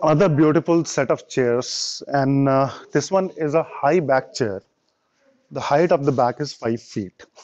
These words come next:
This is a very liked concept. Two chairs with a coffee table or a side table, as I may call it. And, uh, the colors, it's a very different color from what I have shown you so far.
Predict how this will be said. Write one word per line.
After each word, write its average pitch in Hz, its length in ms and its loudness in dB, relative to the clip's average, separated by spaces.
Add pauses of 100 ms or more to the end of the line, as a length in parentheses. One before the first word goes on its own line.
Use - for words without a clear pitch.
(960)
This 180 140 2
is 220 60 4
a 247 80 6
very 220 180 2
liked 156 480 0
concept. 117 640 -6 (760)
Two 185 180 2
chairs 151 560 -2 (120)
with 135 160 0
a 135 40 2
coffee 127 340 0
table 120 400 -2 (380)
or 117 180 -4
a 117 80 -2
side 127 340 -2
table, 120 340 -4
as 113 320 -10
I 113 120 -10
may 120 100 -6
call 120 260 -4
it. 110 160 -6 (880)
And, 160 300 2
uh, 165 240 2 (460)
the 165 100 -2
colors, - 800 -4 (140)
it's - 120 -4
a 175 60 2
very 190 180 4
different 175 400 0
color 147 240 0
from 147 180 -4
what 127 140 0
I 131 80 -2
have 131 120 -6
shown 135 300 -6
you 139 100 2
so 139 220 -2
far. 87 300 -10